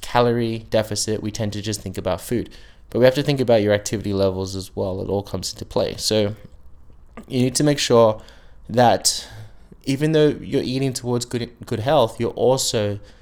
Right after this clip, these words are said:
controlling your total caloric intake. And it goes back to the acai bowl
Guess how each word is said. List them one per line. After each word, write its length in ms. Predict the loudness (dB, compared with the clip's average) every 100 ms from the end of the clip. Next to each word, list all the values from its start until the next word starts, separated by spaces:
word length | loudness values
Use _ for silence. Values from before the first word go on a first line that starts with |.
| -20 -20 -12
controlling 500 | -8 0 0 0 -2
your 120 | -6
total 280 | -6 -6 -6
caloric 400 | -6 -6 -6 -6
intake. 420 | -6 -4 -6 -6
And 80 | -6
it 40 |
goes 220 | 0 0 2
back 160 | 0
to 120 | 0 -4
the 140 | -2
acai 440 | 0 0 0 0
bowl 340 | 0 0 -2